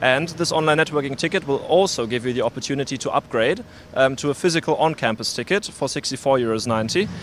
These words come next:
where you will then be able to take in the speeches, and there will be food and drinks, all inclusive.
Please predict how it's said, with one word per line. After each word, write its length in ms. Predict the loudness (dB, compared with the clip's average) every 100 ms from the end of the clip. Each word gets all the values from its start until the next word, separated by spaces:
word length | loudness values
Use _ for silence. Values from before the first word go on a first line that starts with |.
| -6 4
where 100 | 4
you 80 |
will 100 | 6
then 360 | 4 4 4 -2 0
be 80 | 0
able 160 | 0
to 100 | -2
take 260 | 0 2 2
in 100 | -2
the 60 |
speeches, 560 | -4 -4 -2 0 -2 0
and 280 | -2 -2 -6 -8
there 120 | -6 -4
will 80 |
be 80 | -4
food 220 | 2 2
and 60 | 4
drinks, 240 | 2 2
all 160 | 4 4
inclusive. 520 | 4 2 4 2 0